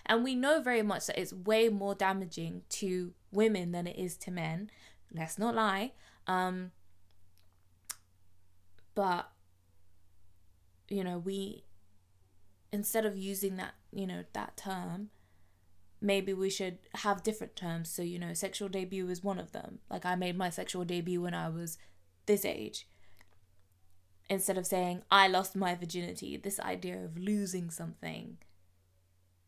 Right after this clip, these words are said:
Did you, did you, what, what did you lose? What is it that you lost? Surely sex is about gaining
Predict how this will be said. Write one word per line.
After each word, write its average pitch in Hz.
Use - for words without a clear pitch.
Did 226
you, 269
did 208
you, -
what, 220
what 220
did 220
you 208
lose? 190
What 247
is 262
it 214
that 208
you 185
lost? 185
Surely -
sex -
is 190
about -
gaining 220